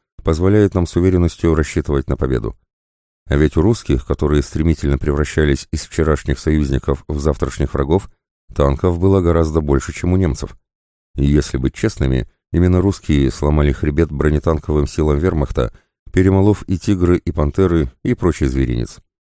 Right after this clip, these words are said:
Короче, армия С Ш А и корпус морской пехоты хотели получить тяжёлый танк. Нет, танк. Конструкторы, которые его проектировали,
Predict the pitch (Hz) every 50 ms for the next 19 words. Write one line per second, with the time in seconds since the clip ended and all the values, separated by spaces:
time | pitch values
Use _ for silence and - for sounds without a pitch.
0 | _ _ _ _ - - 73 73 76 69 - - - 73 - - - 87 82 78
1 | 76 73 71 69 - - 76 - - - 95 98 95 90 - _ _ _ _ _
2 | _ - 82 85 - - 107 104 90 - 90 - - - 82 76 - - 82 -
3 | - - - - 107 - - 92 - 92 80 - 92 82 80 76 - 73 76 76
4 | - - 101 92 - - - 76 67 69 69 71 69 67 - 58 57 53 - -
5 | _ _ _ _ _ _ - 76 76 69 64 - - _ _ _ _ _ _ _
6 | - - 73 76 73 67 - - - - _ _ _ _ _ _ _ _ _ _
7 | _ _ - - 71 65 - - - - - - 73 65 65 64 - - - -
8 | 71 69 69 69 69 69 71 71 76 - 73 73 69 67 - - 110 104 90 71
9 | 65 62 60 55